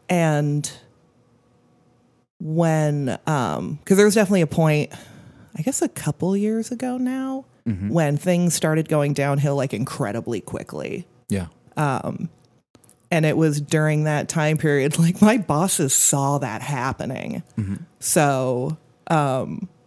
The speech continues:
Speaker 2: Were they supportive, or were they like, "You gotta leave if this continues"?
Speaker 1: Oh, no, they were super supportive. And I'm
Speaker 2: Wow.
Speaker 1: actually in the job that I'm in now
Speaker 2: Yeah.
Speaker 1: because the other one just, like, was not working for me.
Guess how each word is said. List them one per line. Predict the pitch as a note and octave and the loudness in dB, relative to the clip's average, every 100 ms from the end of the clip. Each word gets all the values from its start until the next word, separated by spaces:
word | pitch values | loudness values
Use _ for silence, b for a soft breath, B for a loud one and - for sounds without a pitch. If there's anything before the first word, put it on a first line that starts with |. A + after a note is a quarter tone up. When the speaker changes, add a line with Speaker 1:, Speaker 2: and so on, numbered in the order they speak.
| _ - | _ -6
Speaker 2:
Were | G#2+ G2 | -4 -2
they | G2 | -2
supportive, | - - G#2 G2 G#2 G2 F#2+ | -4 -4 -4 -2 -4 -6 -6
or | F2+ | -6
were | F2 F#2 | -4 -4
they | F#2 F#2 | -4 -4
like, | F2 E2+ - | -4 -8 -8
"You | F#2+ | -8
gotta | E2+ F2+ F2 | -4 -4 -4
leave | E2+ F2 E2+ | -6 -6 -8
if | F2+ | -12
this | - F#2 - | -10 -8 -6
continues"? | F2+ E2+ F#2+ A2 - - - | -6 -4 -4 -4 -6 -12 2
Speaker 1:
Oh, | G#3 | 8
no, | G#3+ E3+ | 8 8
they | D#3+ | 6
were | D#4+ D3+ | 4 4
super | - A#3 - D#3 | 4 4 4 2
supportive. | D3 C3 A2 B2 - | 0 0 -2 0 2
And | E3 | 6
I'm | E3+ F#3 | 6 6
Speaker 2:
Wow. | |
Speaker 1:
actually | G3 - A#3+ A3 - | 4 4 2 2 4
in | F#3 G3+ A3 G#3+ | 4 6 6 6
the | F3 | 4
job | D#3+ D#3 E3 F3+ | 4 4 4 2
that | E3+ D#3 | 0 2
I'm | D#3 | 2
in | D3+ D#3 | 2 2
now | D3 C3+ B2 C#3+ G3 C4+ - | 0 0 0 0 0 -2 -4
Speaker 2:
Yeah. | G#2 - - | -4 -4 -2
Speaker 1:
because | F3 - E3 D#3 D#3 D3+ | 0 2 0 2 -2 -6
the | - D3 - | -2 -2 2
other | F#3 C4 | 2 2
one | E3+ C#3+ C3+ C3+ | 2 2 0 0
just, | C3+ - | 0 0
like, | C3+ C3 | -4 -6
was | C3+ C3 C3 - | -6 -4 -4 -4
not | C3+ A2 G2 - - _ _ _ _ _ _ _ - | -6 -4 -8 -10 -16 _ _ _ _ _ _ _ -12
working | C#3 B2 A2+ - - | -4 -4 -4 -8 -8
for | - D#2+ E2 | -8 -8 -6
me. | A#2 A#2 | -4 -4